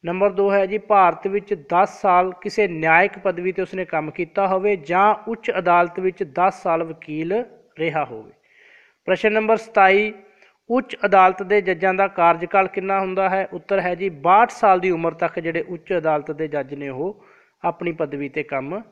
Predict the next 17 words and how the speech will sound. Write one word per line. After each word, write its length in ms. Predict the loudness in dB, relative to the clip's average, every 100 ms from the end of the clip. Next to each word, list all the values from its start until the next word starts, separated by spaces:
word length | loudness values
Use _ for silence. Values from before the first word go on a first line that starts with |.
| _ _ -4
ਕਰ 160 | -4
ਸਕਦੇ 420 | -4 -10 -20 -20
ਨੇ। 120 | -20 _ _ _ _ _
ਪ੍ਰਸ਼ਨ 260 | -8 -2 0
ਨੰਬਰ 220 | 2 2
ਅਠਾਈ, 400 | 2 4 4 2
ਕੀ 360 | -2 -2 0 0
ਉੱਚ 220 | -2 -4 0
ਅਦਾਲਤ 440 | 4 4 2 -2
ਦੇ 100 | -2
ਜੱਜਾਂ 300 | -2 0 0
ਦਾ 100 | 0
ਤਬਾਦਲਾ 460 | -2 0 0 0 -4
ਕੀਤਾ 340 | -4 -4 -2
ਜਾ 140 | 0
ਸਕਦਾ 380 | -2 -6 -2 0
ਹੈ? 160 | 0